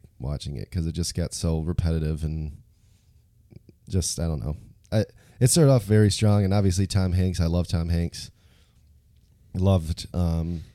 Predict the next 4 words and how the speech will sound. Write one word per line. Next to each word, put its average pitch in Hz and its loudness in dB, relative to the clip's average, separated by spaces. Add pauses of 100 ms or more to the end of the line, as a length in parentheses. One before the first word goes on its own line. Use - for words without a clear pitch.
(240)
Jeff, 92 0
the 90 -4
character. 90 2 (800)
Um, 82 -2